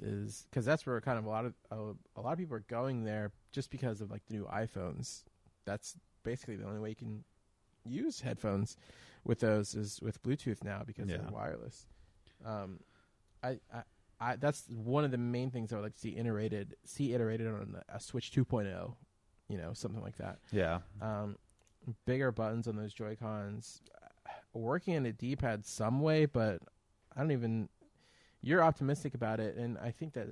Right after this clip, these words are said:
Speaker 1: is possible, but to just patent something that is just for this one little thing that, uh, you know, how many of those units are they gonna sell of that? I, I don't know if that'll actually come to fruition,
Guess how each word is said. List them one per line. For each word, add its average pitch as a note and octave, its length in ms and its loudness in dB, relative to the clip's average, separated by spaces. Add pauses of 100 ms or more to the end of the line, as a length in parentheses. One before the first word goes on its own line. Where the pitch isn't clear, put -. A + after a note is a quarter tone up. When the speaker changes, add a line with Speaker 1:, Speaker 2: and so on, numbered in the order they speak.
Speaker 1:
is B2 200 -2
possible, A2+ 600 2
but G2 200 0
to A#2 120 -2
just - 260 2
patent A2+ 460 4
something A2+ 480 4
that G#2+ 180 2
is G#2+ 240 0
just - 520 0 (500)
for A#2 140 2
this G#2 160 2
one C3+ 280 8
little A2+ 200 8
thing B2 640 4 (300)
that, G#2 240 -2
uh, F#2 280 -2 (300)
you G2+ 120 -8
know, G#2+ 100 -2
how G#2 200 -2
many A2 220 -2
of G2+ 60 -4
those G#2 200 -2
units G#2+ 360 -2
are A2 40 -2
they G2+ 80 -4
gonna G2 140 -6
sell G2 300 -4
of A2 100 -4
that? A#2 300 0
I, G2+ 80 -6 (960)
I D#3+ 40 10
don't E3 220 8
know A#2 220 8
if A2 80 -2
that'll G#2 280 -2
actually G#2+ 320 -2
come G#2 160 2
to G2 60 -4
fruition, G#2 640 -6